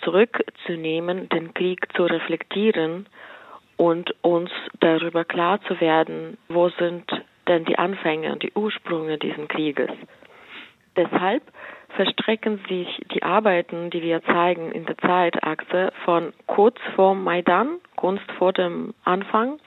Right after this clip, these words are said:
des, äh, russischen Krieges in der Ukraine vor, in zwanzig vierzehn bis zwanzig dreiundzwanzig.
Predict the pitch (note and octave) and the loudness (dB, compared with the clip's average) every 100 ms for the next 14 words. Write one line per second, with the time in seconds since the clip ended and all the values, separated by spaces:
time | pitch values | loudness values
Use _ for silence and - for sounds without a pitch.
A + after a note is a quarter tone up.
0 | - F#3+ F3+ - E3 F3 F3 F3+ - - | 0 0 0 -2 -2 0 -2 -6 -8 -8
1 | E3 - F#3+ _ _ - - G3+ A#3 - | -8 -12 -16 _ _ -10 -4 0 0 0
2 | B3 A#3 A#3 A3+ A#3 A#3 A#3+ - _ - | 0 0 2 2 2 2 -2 -6 _ -20
3 | - F3+ - - F3 - E3+ E3+ F3 - | -4 -2 0 -2 -4 -6 -6 -6 -8 -4
4 | A3+ - C4 - - - - G#3+ B3 - | -4 -4 -12 -14 -18 -12 2 4 4 0
5 | - - - F#3 F3 - F3 - D3+ D3+ | -16 -10 2 4 4 0 -6 -2 -2 -2
6 | E3 C3+ C#3+ - - | -4 -4 -4 -6 -14